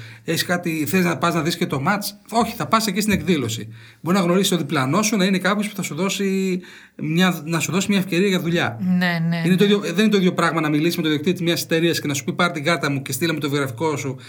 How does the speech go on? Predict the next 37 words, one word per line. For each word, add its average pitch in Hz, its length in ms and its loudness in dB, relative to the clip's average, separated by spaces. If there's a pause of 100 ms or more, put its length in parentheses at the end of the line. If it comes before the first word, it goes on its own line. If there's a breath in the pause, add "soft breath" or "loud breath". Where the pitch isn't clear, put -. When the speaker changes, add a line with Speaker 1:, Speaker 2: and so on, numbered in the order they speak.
(140 loud breath)
Speaker 1:
ή 170 80 -2
«Στείλ' 220 200 2
το 208 60 4
στο 202 140 2
H 190 240 2
R 180 60 0
και 175 80 -2
πες 180 180 2
ότι 165 120 -2
μιλήσαμε 160 420 0
μαζί», 135 400 0 (480 loud breath)
και 180 80 -2
το 190 100 0
να 170 100 2
στείλεις 214 300 0
ένα 196 140 2
βιογραφικό, 175 540 0
ένας 196 280 0
άγνωστος 190 380 2
μεταξύ 160 300 0
αγνώστων, 196 480 2
μέσα 185 180 0
σε 180 100 -2
εκατό 175 320 0
βιογραφικά 180 420 0
που 214 60 -6
θα 185 100 -2
πάνε 185 200 0
στο 170 160 -6
H 156 280 -6
R. 117 40 -4
Speaker 2:
Και 190 120 0
τέλος 294 320 0
πάντων, 302 240 -2
αυξάνεις 330 400 0
τις - 80 -2
πιθανότητες. 254 960 0